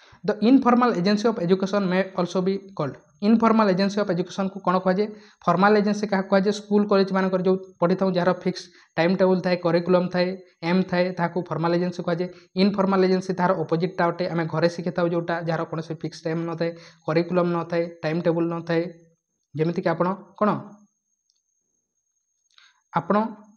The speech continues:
କୌଣସି ଶାଢ଼ୀ ପିନ୍ଧି ଜାଣିନାହାନ୍ତି, ଶାଢ଼ୀ ପିନ୍ଧି ଜାଣିଦେଲେ, ଏହା ଗୋଟେ ହୋଇଯିବ ଇନଫର୍ମାଲ ଏଜୁକେସନ। ବା ଆପଣ ଯେକୌଣସି ଜିନିଷ କରୁଛନ୍ତି, ଯେଉଁଟାକି ଯାହାର ଫିକ୍ସ ଟାଇମ୍ ନାହିଁ, ଟାଇମ୍ ଟେବୁଲ ନାହିଁ, ତାହା ହିଁ ହୋଇଯିବ ଇନଫର୍ମାଲ ଏଜେନ୍ସି ଅଫ୍ ଏଜୁକେସନ।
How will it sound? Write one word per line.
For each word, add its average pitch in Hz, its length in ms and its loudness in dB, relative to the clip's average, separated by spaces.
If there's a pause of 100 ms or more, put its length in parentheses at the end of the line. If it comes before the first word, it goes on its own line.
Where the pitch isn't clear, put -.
(340)
କୌଣସି 185 280 -2
ଶାଢ଼ୀ 170 360 2
ପିନ୍ଧି 202 240 2
ଜାଣିନାହାନ୍ତି, 180 520 0
ଶାଢ଼ୀ 170 280 -2
ପିନ୍ଧି 180 220 -2
ଜାଣିଦେଲେ, 160 480 0 (1500)
ଏହା 170 140 2
ଗୋଟେ 185 180 0
ହୋଇଯିବ 180 280 0
ଇନଫର୍ମାଲ 170 440 0
ଏଜୁକେସନ। 160 460 -6
ବା 185 160 0 (320)
ଆପଣ 214 240 0
ଯେକୌଣସି 214 460 0
ଜିନିଷ 180 300 0 (460)
କରୁଛନ୍ତି, 170 460 0 (380)
ଯେଉଁଟାକି 170 380 2 (400)
ଯାହାର 170 200 2
ଫିକ୍ସ 185 320 -2
ଟାଇମ୍ 170 200 -2
ନାହିଁ, 175 180 -2
ଟାଇମ୍ 165 240 0
ଟେବୁଲ 165 240 0
ନାହିଁ, 165 260 -6
ତାହା 143 180 -10
ହିଁ 151 60 -6
ହୋଇଯିବ 160 320 -6 (260)
ଇନଫର୍ମାଲ 156 440 -4
ଏଜେନ୍ସି 143 320 -6
ଅଫ୍ 180 140 -8
ଏଜୁକେସନ। 143 420 -10